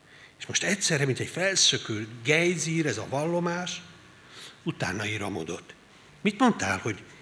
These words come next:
hiányzik belőle valami? Nem veszed észre?” „De észrevettem”, mondta Hajmási, „és elgondolkoztam, csak hát én nem ismerem olyan jól, mint te.” „Hát mi hiányzik belőle?”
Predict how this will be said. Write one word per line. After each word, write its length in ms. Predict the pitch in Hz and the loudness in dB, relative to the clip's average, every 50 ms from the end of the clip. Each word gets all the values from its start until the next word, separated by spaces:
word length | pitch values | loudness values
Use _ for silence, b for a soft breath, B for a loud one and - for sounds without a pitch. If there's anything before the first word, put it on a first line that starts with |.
| B B B B - - | B B B B -14 -4
hiányzik 500 | - 131 156 156 180 185 156 185 175 160 | 0 2 4 6 6 6 4 2 2 4
belőle 380 | 165 170 170 170 165 165 160 147 | 6 6 8 8 8 6 6 6
valami? 480 | 160 165 175 185 156 113 98 90 87 - - - - - - - - - - - - - - - - - - - | 6 6 6 6 4 4 0 -2 -8 -12 -16 -20 -20 -20 -20 -20 -20 -20 -20 -20 -20 -20 -20 -20 -20 -18 -8 -2
Nem 180 | 107 135 151 | 0 0 2
veszed 280 | 160 190 - - 220 208 | 2 2 2 2 2 0
észre?” 480 | 247 214 - - - - - - - - - - - - - B B B B B | 0 0 0 -2 -2 -6 -8 -12 -14 -16 -18 -20 -20 -20 -20 B B B B B
„De 220 | - 92 98 101 123 | 0 2 4 4 6
észrevettem”, 840 | 143 156 165 160 160 139 - - 98 90 113 - - - - 113 | 6 8 10 10 8 8 4 0 0 0 -2 -2 -2 -2 -4 -2
mondta 280 | 117 113 113 113 - 110 | -2 -2 -4 -2 -2 0
Hajmási, 480 | 110 120 123 127 123 113 - - 151 B B B B B B | 0 2 2 2 2 2 2 2 2 B B B B B B
„és 140 | - - - | 2 4 4
elgondolkoztam, 840 | 214 220 233 175 147 131 120 113 101 - - 117 - - - 113 107 | 6 6 6 6 6 6 6 4 2 0 0 0 0 0 -2 0 2
csak 140 | - 170 - | 2 4 6
hát 200 | 185 175 180 202 | 4 4 6 6
én 140 | 196 196 | 6 6
nem 180 | 202 240 262 233 | 6 4 4 4
ismerem 460 | 160 131 - 127 123 123 127 123 127 | 4 2 2 2 2 2 2 2 2
olyan 200 | 123 123 120 120 | 2 2 2 4
jól, 280 | 127 135 135 123 110 110 | 4 4 6 4 4 4
mint 280 | 107 101 95 92 - | 2 2 0 0 -4
te.” 260 | - - 101 - - - B B B B B B B B B B - | -4 -4 -4 -4 -4 -8 B B B B B B B B B B -18
„Hát 140 | - - - | -18 -12 -6
mi 140 | 254 262 254 | -2 2 4
hiányzik 560 | 220 208 185 151 135 135 123 104 98 107 107 | 6 6 6 6 4 2 2 0 -4 -4 -2
belőle?” 540 | 95 101 107 98 87 82 82 85 - - | -2 -2 -2 -2 -2 -4 -6 -6 -8 -8